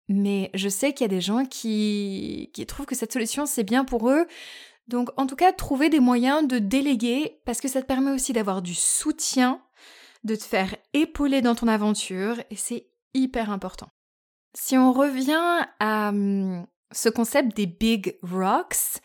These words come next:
ça part d'une métaphore où il y a un professeur qui explique à des élèves justement comment gérer leur temps.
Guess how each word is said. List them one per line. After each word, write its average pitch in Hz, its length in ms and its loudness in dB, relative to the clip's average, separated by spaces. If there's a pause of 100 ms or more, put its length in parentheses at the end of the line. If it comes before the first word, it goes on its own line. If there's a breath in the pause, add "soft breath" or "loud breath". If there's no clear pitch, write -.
(540 loud breath)
ça 233 160 2
part 285 640 2 (220)
d'une 202 640 2
métaphore 240 1500 4 (140)
où 240 480 0 (100)
il 202 240 -4
y 208 140 2
a 214 580 2
un 170 880 -4
professeur 226 640 0
qui 247 480 -2
explique 247 760 -2 (360 loud breath)
à 190 120 -2
des 185 280 0
élèves 190 300 2
justement 202 420 2
comment 220 360 6
gérer 208 360 2
leur 180 260 -2
temps. 202 480 -4